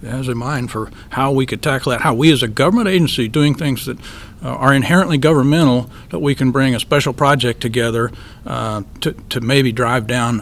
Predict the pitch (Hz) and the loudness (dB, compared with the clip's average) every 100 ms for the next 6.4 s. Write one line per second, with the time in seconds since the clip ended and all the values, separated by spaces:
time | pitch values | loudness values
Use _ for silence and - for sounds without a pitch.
0 | - 110 107 - 104 110 123 165 170 131 | -6 -8 -8 -10 -12 -4 2 4 4 4
1 | 160 175 170 147 160 160 147 151 127 120 | 6 6 6 2 0 2 4 4 4 0
2 | 123 123 123 120 131 123 120 - 123 120 | 0 0 0 0 0 0 -2 -4 -4 -2
3 | 120 117 95 175 247 - 214 185 247 - | -4 -4 2 4 4 2 0 -2 -2 -2
4 | 98 85 73 - - - 143 123 156 170 | -4 -8 -10 -12 -12 -10 -10 -8 -4 -4
5 | 180 180 190 202 202 - 135 156 165 156 | 0 0 2 0 0 -4 -2 0 2 2
6 | 151 - 131 131 | 2 2 2 0